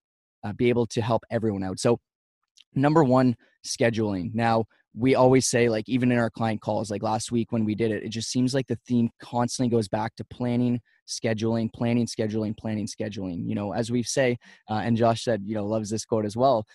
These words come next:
"Fail to prepare, prepare to fail." Now, for me personally, <laughs> um, I noticed my strength training slacking a little bit as I have increased my running volume to four to five times a week. So I had to literally sit down for thirty minutes and figure out, okay,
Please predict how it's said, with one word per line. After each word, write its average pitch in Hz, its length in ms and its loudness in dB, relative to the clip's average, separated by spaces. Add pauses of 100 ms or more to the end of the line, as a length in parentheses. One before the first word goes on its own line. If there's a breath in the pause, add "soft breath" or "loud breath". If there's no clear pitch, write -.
(140)
"Fail 117 180 2
to 123 100 0
prepare, 117 400 0
prepare 110 380 -4
to 107 80 -2
fail." 101 400 -6 (260 soft breath)
Now, 120 280 2
for - 160 -4
me 143 320 2 (280)
personally, 127 520 0
<laughs> - 40 -16
um, 113 420 0
I 117 280 0
noticed 117 580 0
my 107 380 -2 (120)
strength 120 320 -4
training 120 240 -2
slacking 110 400 -4
a 110 40 -2
little 104 160 -4
bit 123 240 -2
as 110 220 -4
I 104 180 -4 (220)
have 113 160 -4
increased 113 360 -4
my 117 100 0
running 135 280 2
volume 101 300 -2
to - 80 -8
four 113 180 -2
to 113 60 -2
five 110 220 -2
times 110 260 -4
a 113 40 -2
week. 107 200 -4 (340 loud breath)
So 123 140 2
I 123 80 8
had 147 180 2
to 175 80 0
literally 131 320 4
sit 117 160 -6
down 117 200 0
for 107 120 -8
thirty 120 320 0
minutes 117 360 0
and 107 180 -2 (200)
figure 117 240 2
out, 107 140 2
okay, 104 340 -4